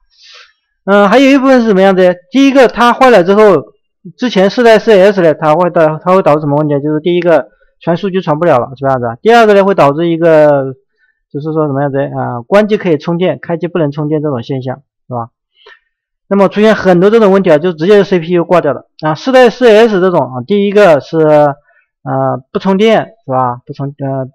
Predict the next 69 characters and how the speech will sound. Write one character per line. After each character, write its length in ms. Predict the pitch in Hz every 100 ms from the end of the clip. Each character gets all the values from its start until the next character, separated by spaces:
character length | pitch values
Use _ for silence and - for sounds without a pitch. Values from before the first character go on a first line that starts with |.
| 147 -
这 100 | 180
个 60 |
不 100 | 160
是， 240 | 170 185 170
是 120 | 175
这 80 | 175
个 80 | 160
不 140 | 165
是 80 | 185
不 60 |
充 200 | 180 165
电 160 | 156 151
啊， 80 | 135
是 120 | 151
这 100 | 160
个 200 | 151 143 _ _ _ -
开 320 | - 269 269
机 140 | 226
不 120 | 240 220
充 180 | 208
电， 220 | 196 180 - _ _ -
关 260 | 214 233
机 100 | 214
可 160 | 190 180
以 80 | 131
充 160 | 147
电， 180 | 147 139 _
基 120 | 202
本 120 | 170
上 140 | 156 151
都 140 | 151
是 120 | 151
好 320 | 143 - 127
的， 80 | 131
都 160 | 143 147
是 60 |
C 100 | 147
P 140 | 147 147
U 100 | 139
挂 160 | 151
掉 100 | 131
的。 140 | 117 - _ - - - - - _ -
然 160 | 175 196
后 540 | 214 202 190 175 160
就 120 | 165
是 600 | 170 170 160 156 151 143 -
不 60 | 208
联 200 | 202 196
机 280 | 196 220 - _
这 100 | 156
种， 180 | 139 - _
是 80 | -
吧？ 200 | 139 127 120 _ _ _
也 120 | - 151
有 60 |
一 60 | 156
部 140 | 160
分 140 | 160 147
是 60 |
C 160 | 147 139
P 100 | 139
U 120 | 127
挂 120 | 127
掉 100 | 120
的， 120 | 113 - _
四 180 | - 135
代 140 | 127
四 120 | 123
S。 260 | 117 113